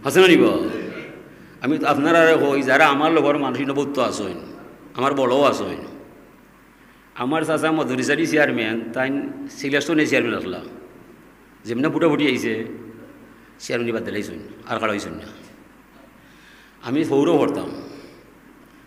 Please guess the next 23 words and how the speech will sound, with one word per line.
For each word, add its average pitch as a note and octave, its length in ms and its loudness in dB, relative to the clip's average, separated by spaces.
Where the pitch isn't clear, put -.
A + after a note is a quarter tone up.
পাকিস্তান D3+ 420 -2
পিরিয়ড D3+ 320 0
ফৌরও C3+ 260 2
আসলাম, G#2+ 580 -4
তো C3 120 -20
তাই C#3 180 0
মুসলিম D#3+ 380 -4
লীগের C3+ 240 0
চেয়ারম্যান G#2 400 -4
বাঙ্গা C3 380 -2
মাইক A#2+ 220 -2
লইয়া A#2+ 380 0
কইন, B2 140 -2
"এই, C#3+ 220 2
আমি C3 220 -2
ওখান D3+ 220 -2
কইমু, C#3 180 -2
তোরা C#3+ 180 -2
ওখান B2+ 180 0
কইও, G#2 280 -2
স্কুলের C3 220 -6
সামনে A#2+ 160 0
মিটিং।" A2+ 220 -4